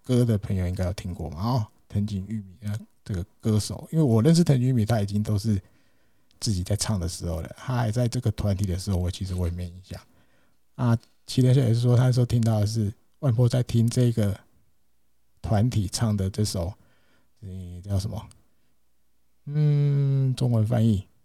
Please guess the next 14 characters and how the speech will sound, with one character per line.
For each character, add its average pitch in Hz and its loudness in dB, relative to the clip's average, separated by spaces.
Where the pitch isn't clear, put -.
《群 117 4
星 156 4
的 113 2
舞 98 -10
台》， 87 -8
大 110 -6
概 98 0
是 98 -4
这 95 -6
样 85 -2
的 90 -6
翻 95 -2
译 90 -2
啊。 - -16